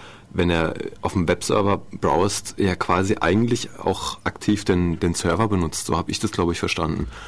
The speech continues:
Und, oder eben Dienste, die da laufen, wie du grad gesagt hast. Und dass sich dadurch halt rechtlich irgendwelche, äh, ja, Sachen ergeben, die irgendwie so noch nicht bedacht wurden. Und da wurde die eben erweitert um genau diesen Punkt,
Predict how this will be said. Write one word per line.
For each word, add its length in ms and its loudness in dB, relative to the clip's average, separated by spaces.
Und, 360 0
oder 320 2
eben 160 4
Dienste, 360 2
die 80 4
da 120 0
laufen, 260 2
wie 40 2
du 80 0
grad 180 -2
gesagt 380 -2
hast. 240 -6
Und 140 0
dass 140 -2
sich 100 -4
dadurch 300 0
halt 220 -2
rechtlich 440 0
irgendwelche, 920 0
äh, 920 -6
ja, 280 -2
Sachen 280 0
ergeben, 400 4
die 140 4
irgendwie 580 2
so 180 2
noch 140 2
nicht 160 -2
bedacht 320 -4
wurden. 220 0
Und 140 -4
da 100 -4
wurde 180 2
die 160 0
eben 120 0
erweitert 520 -2
um 140 -2
genau 200 -2
diesen 240 -2
Punkt, 360 -4